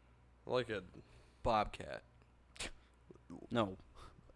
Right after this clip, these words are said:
Speaker 1: That's
Speaker 2: Does it
Speaker 1: just
Speaker 2: walk on land?
Speaker 3: Yes, it does.
Speaker 2: Wolf.
Speaker 3: You're being real basic bitch right now.
Speaker 2: Werewolf.
Speaker 3: <laughs> Even more basic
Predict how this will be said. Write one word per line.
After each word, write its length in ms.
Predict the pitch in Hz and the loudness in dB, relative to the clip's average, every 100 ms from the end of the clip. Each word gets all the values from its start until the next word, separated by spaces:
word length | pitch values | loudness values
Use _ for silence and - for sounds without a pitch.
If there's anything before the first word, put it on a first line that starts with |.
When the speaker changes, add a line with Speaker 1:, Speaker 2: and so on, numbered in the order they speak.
| - | -8
Speaker 1:
That's 160 | 131 | -4
Speaker 2:
Does 80 | 113 | 0
it 20 | 110 | 6
Speaker 1:
just 80 | |
Speaker 2:
walk 200 | 107 117 | 8 8
on 160 | 110 104 | 6 2
land? 300 | 107 107 107 - - - | 0 -2 -4 -12 -20 -4
Speaker 3:
Yes, 240 | 175 139 | -2 -2
it 80 | 107 | 0
does. 340 | 131 107 - - - - - - - - - - - - - - - | 0 0 -6 -18 -20 -20 -20 -20 -20 -20 -20 -20 -20 -20 -20 -20 -16
Speaker 2:
Wolf. 560 | - 104 98 78 - - - - 60 65 - - - - 95 - - - - - | -4 0 0 0 -6 -16 -16 -16 -10 -10 -10 -20 -18 -14 -14 -16 -20 -20 -20 -8
Speaker 3:
You're 120 | 117 | -6
being 360 | 110 120 110 98 - | 0 2 2 -2 -4
real 200 | 110 120 | 4 6
basic 440 | 107 113 107 104 101 | 8 6 4 -2 0
bitch 240 | 101 - | 0 0
right 160 | 90 87 | -8 -8
now. 180 | 90 85 - - | -10 -12 -16 -14
Speaker 2:
Werewolf. 840 | - 104 104 101 90 73 65 - - - - | -2 4 4 4 2 -2 -6 -10 -16 -20 -20
Speaker 3:
<laughs> 360 | - 147 - - | -8 -8 0 4
Even 240 | 127 427 | 6 6
more 200 | 123 117 107 | 8 6 4
basic 380 | 98 98 - | 2 -2 -4